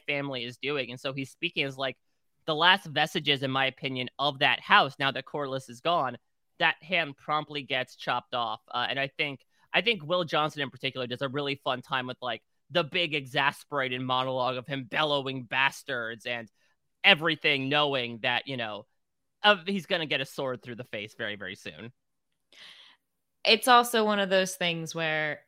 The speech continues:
Speaker 2: even if you haven't read the source material, if you've seen Game of Thrones, you'll notice, uh, not a whole lot of Valyrians talked about, so <laughs>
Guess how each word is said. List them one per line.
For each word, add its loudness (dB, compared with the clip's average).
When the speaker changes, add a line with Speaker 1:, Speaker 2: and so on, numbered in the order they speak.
Speaker 2:
even 0
if -8
you -2
haven't 4
read 2
the -2
source 0
material, 0
if -6
you've -4
seen 2
Game 2
of -2
Thrones, 0
you'll -2
notice, 0
uh, 6
not 8
a 8
whole 8
lot 10
of 6
Valyrians 2
talked 2
about, 8
so 2
<laughs> -20